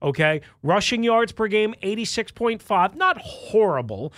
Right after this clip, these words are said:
but well below, well below the N F L average, which is one fifteen point three, so almost thirty yards below.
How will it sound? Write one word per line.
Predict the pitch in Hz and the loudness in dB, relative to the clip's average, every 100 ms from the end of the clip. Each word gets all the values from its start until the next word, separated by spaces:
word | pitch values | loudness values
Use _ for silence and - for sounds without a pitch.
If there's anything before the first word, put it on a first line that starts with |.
| - - | -12 0
but | 170 147 | 0 0
well | 147 165 262 226 220 | -2 2 4 4 2
below, | 196 165 196 151 127 131 143 - - | -2 2 2 2 0 -2 -6 -12 -4
well | 151 196 214 | 2 2 2
below | 180 160 151 | 0 2 0
the | 143 147 | 0 -2
N | 175 | 0
F | 180 170 | 0 0
L | 147 | 0
average, | 151 170 143 123 | 2 0 -2 -2
which | 147 - | -4 -4
is | 143 - 196 | -6 -8 -6
one | 175 185 | -2 -2
fifteen | 185 185 - 185 147 | -2 -4 -4 -6 -6
point | - 135 - | -6 -6 -8
three, | 202 208 131 120 - - - | -4 -4 -4 -6 -12 -20 -8
so | - 147 135 - | -2 -2 -4 -4
almost | 185 185 170 | -2 0 0
thirty | - 170 165 | 0 0 0
yards | 160 160 123 | 0 0 -2
below. | 143 180 151 | 0 2 0